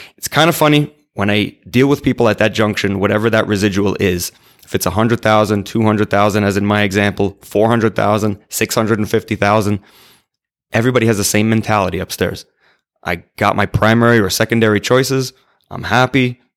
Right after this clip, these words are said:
Good exchange. I guess I'll just pay the tax on what's left." And there's a better way to do it. It's one of the things that D S Ts are great at is picking up those scraps.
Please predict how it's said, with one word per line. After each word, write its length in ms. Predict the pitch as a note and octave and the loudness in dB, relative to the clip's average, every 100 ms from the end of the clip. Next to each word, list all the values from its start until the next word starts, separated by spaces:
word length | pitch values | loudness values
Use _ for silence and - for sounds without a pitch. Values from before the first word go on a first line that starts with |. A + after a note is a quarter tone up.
| _ - | _ -2
Good 120 | B2 | 0
exchange. 680 | A2+ - C3 B2+ B2+ B2+ - _ - | 0 0 2 4 2 0 -6 _ -12
I 80 | |
guess 180 | F#2+ G2 | -8 -4
I'll 80 | G#2 | -4
just 160 | G2 - | -4 -2
pay 120 | A2 | 0
the 100 | G#2 | 0
tax 320 | G#2 F#2+ - | -2 -2 -2
on 80 | F#2 | -4
what's 160 | F#2+ | -4
left." 280 | F2+ F#2 - - _ _ _ | -6 -8 -12 -20 _ _ _
And 140 | G#2+ A2+ | -2 0
there's 140 | A2 | 0
a 60 | F#2+ | 2
better 260 | A#2 A#2 | 2 4
way 160 | A2+ G#2+ | 4 2
to 80 | F#2+ | 2
do 180 | G#2+ | 2
it. 80 | G2+ | 2
It's 140 | F#2+ G2 | 0 -2
one 180 | A2 | 0
of 60 | G#2+ | 0
the 40 | |
things 140 | G2+ G2 | 0 -2
that 120 | F#2+ | 0
D 120 | G#2 | 0
S 100 | G2+ | 0
Ts 160 | F#2+ F2+ | -2 -2
are 80 | E2+ | 0
great 280 | G#2+ C3 | 2 2
at 220 | G2+ - - | 2 0 -6
is 80 | |
picking 340 | - A2+ A2 F#2+ | -6 -4 -2 -4
up 120 | - | -4
those 180 | F#2 - | -6 -6
scraps. 440 | - - - - | -6 -8 -10 -14